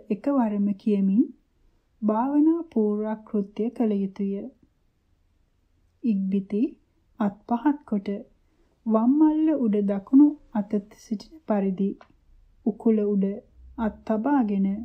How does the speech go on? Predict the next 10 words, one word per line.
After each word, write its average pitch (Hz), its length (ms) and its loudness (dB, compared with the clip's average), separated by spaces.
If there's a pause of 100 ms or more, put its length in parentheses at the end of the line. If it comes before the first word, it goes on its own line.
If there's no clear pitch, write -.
(260)
මෙසේ 202 480 0
සිතනු. 196 500 -2 (1800)
"මම 202 360 2 (680)
ජාති 233 600 -2 (280)
ජරා 208 520 -2 (200)
මරණ 220 400 2 (100)
වලින් 202 360 -2 (220)
නොබිදෙනු 214 640 0
කෙනෙක් 202 400 -4
වෙමි. 196 360 -2